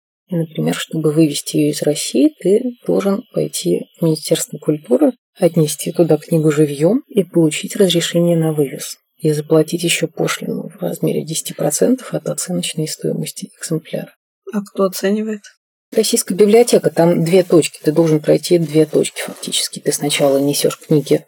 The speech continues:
Speaker 1: с библиографическими описаниями.
Speaker 2: Между прочим.
Speaker 1: Со списочком. В Ленинку. Не в само главное здание, а через Маховую, за Манежем есть маленький особнячок.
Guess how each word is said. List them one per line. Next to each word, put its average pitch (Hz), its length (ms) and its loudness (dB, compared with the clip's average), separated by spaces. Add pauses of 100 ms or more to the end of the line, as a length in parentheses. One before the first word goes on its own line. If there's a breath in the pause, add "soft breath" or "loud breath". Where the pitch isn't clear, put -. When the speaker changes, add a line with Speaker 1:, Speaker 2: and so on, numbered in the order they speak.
Speaker 1:
с - 140 -10
библиографическими 160 840 0
описаниями. 170 600 -2 (380)
Speaker 2:
Между 196 320 2
прочим. 190 420 0 (140)
Speaker 1:
Со - 220 4
списочком. - 600 -2 (260)
В 156 160 -2
Ленинку. 180 580 4 (160)
Не 202 180 6
в 196 60 0
само 202 300 4
главное 170 360 4
здание, 202 440 2
а 156 60 2
через 165 280 2
Маховую, 196 800 0
за 165 160 2
Манежем 160 500 -2
есть 156 240 -8
маленький 170 480 -6 (240)
особнячок. 165 560 -2